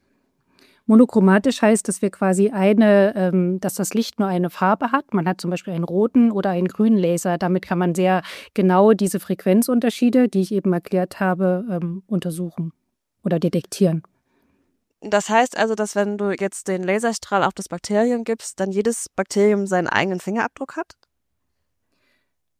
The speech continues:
Speaker 1: Genau. Wenn wir, wenn wir ein Bakterium sehen, hat das nat-, besteht das Mo-, Bakterium natürlich nicht nur aus einem Molekül, sondern es hat eine chemische Zusammensetzung. Das heißt, was ich sehe, ist eine, eine Mischung aus allen Molekülen,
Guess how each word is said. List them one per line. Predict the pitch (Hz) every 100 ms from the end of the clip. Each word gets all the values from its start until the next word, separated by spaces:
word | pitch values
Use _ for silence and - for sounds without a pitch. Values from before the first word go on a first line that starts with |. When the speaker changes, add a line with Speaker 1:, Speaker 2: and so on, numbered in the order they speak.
| _ _
Speaker 1:
Genau. | 247 202 180 175
Wenn | 214 196
wir, | 214 226
wenn | 220 214
wir | 208
ein |
Bakterium | 196 202 220 226 262
sehen, | 254 254 254
hat | 214 214
das | 202
nat-, | 196 220
besteht | 208 202
das | 208
Mo-, | 208 214 -
Bakterium | 190 - 196 196
natürlich | 185 - 190 180
nicht | 202 -
nur | 185
aus | 185
einem | 180 190
Molekül, | 175 175 - 220 202 170
sondern | 175 175 170
es | 165
hat | 190
eine | 170
chemische | 175 - 180 180 170
Zusammensetzung. | - 180 180 180 175 - - 165 - _ _ _ -
Das | 190 202
heißt, | 196 247 -
was | 202
ich | 196
sehe, | - 208 226 262 226
ist | 214 -
eine, | 196 196 185 190 220 _
eine | 196 190
Mischung | 190 240 277 254 240
aus | 220 190 -
allen | 190 208
Molekülen, | 202 185 185 - 202 202